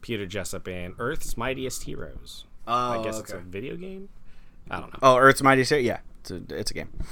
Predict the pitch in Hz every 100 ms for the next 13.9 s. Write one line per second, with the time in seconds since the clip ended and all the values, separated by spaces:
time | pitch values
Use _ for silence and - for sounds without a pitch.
0 | - - - - - 113 95 98 101 104
1 | 101 104 - - - - - - - -
2 | - - - - 127 123 110 - 110 110
3 | 127 127 165 247 - - 190 196 - -
4 | 170 170 165 165 - - 175 180 170 170
5 | 185 - - - - - - - - -
6 | - - - 151 285 240 - 127 170 147
7 | 143 160 208 135 - - - - - 139
8 | 135 135 135 131 131 - - - - -
9 | - - - 165 165 160 156 151 156 151
10 | 160 160 151 160 160 147 135 139 147 139
11 | 185 190 170 190 196 190 202 170 160 143
12 | 123 185 170 196 196 214 185 175 160 147
13 | 131 120 123 117 117 104 131 113 87